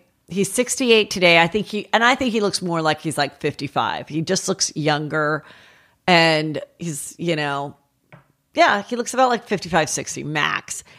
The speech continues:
Anyway, Shoshana and he broke up when she was twenty-two. I've said, "Look her up." All we could find out is that I was like, "I bet she's a fashion designer, married well, living in the Hamptons."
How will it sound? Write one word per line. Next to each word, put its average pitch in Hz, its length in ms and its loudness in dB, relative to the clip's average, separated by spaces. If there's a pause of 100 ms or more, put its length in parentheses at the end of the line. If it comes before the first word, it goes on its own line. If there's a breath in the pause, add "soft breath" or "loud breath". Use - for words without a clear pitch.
(140)
Anyway, 180 540 0 (2000 soft breath)
Shoshana 247 440 4
and 233 160 2
he 208 100 2
broke 170 300 4
up 180 160 4
when 185 100 -2
she 170 140 -6
was 151 80 -6
twenty-two. 202 760 -2 (140)
I've 160 180 0
said, - 220 -4
"Look 190 280 -2
her 196 140 2
up." 170 240 4
All 196 140 8
we 208 60 2
could 185 100 -6
find 170 260 0
out 156 300 2
is 165 160 -2
that 156 260 -2
I 156 140 2
was 147 160 -6
like, 151 160 -2
"I 160 60 0
bet 170 180 0
she's 180 160 -4
a 175 60 -4
fashion 156 400 0
designer, 151 400 0
married 151 320 -4
well, 151 220 -2
living 151 200 -6
in 143 80 -8
the 143 60 -4
Hamptons." 147 400 -6